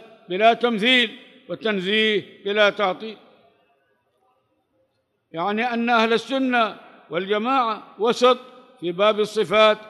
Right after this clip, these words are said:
بين من ينفيها ويعطل الذات العلية عنها، ويحرف ما ورد فيها من الآيات والأحاديث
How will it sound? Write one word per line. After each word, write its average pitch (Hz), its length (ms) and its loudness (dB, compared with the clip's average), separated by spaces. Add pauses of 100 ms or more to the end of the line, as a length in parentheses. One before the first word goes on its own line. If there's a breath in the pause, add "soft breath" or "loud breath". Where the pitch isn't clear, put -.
(260)
بين 220 340 0
من 226 160 -2
ينفيها 233 840 2 (300)
ويعطل 233 600 0
الذات 220 540 2
العلية 220 640 0
عنها، 208 380 -2 (920)
ويحرف 233 680 2 (300)
ما 190 140 -2
ورد 226 380 2
فيها 208 360 2
من 214 160 -2
الآيات 208 680 2 (400)
والأحاديث 208 840 0